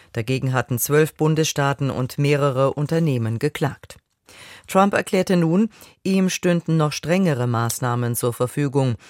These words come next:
So sei es ihm etwa erlaubt, ein Embargo gegen Länder zu verhängen.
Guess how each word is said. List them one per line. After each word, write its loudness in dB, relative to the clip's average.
So -6
sei 0
es -2
ihm -2
etwa -2
erlaubt, -2
ein 0
Embargo 0
gegen -4
Länder -2
zu -4
verhängen. -2